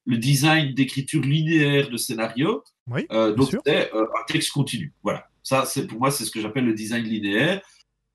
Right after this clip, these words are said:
Speaker 1: que je mets en parallèle avec le design insulaire, qui est plutôt, euh, des bullet points et des, comment dire, des petites fiches à gauche et à droite, euh, qui, euh, qui forment une mosaïque, ou le design carrément qui est graphique,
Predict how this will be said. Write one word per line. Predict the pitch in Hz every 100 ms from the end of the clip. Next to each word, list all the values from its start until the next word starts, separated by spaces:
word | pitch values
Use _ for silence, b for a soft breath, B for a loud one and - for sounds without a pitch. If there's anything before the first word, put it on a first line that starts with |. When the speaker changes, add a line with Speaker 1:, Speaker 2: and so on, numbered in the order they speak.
| _
Speaker 1:
que | - 143 165 180 170 - _ _ _ _ _ _ _ _ -
je | 95 117
mets | 117 143 180 165
en | 131 -
parallèle | 131 127 120 135 156 143
avec | 127 127
le | 120
design | 123 113 131 123 -
insulaire, | 135 - 135 135 185 196
qui | 135
est | 123
plutôt, | 120 113 143 151
euh, | 120 110
des | 120
bullet | 113 123 110 -
points | 139 151 165 -
et | 131
des, | 117 113 110 110 - _
comment | - 107
dire, | 113
des | 123
petites | 123 120
fiches | - 147 143
à | 120
gauche | 123 123 127
et |
à | 113
droite, | 95 131 123 113
euh, | 107 104 107 - _ _
qui, | - 123 113
euh, | 101
qui | 95 110
forment | - 127 120
une | 110
mosaïque, | 107 107 107 190 - B B
ou | 202
le | 208 160
design | 131 123 170
carrément | 156 110 113 151
qui | 160 -
est |
graphique, | - 107 - 175 190 -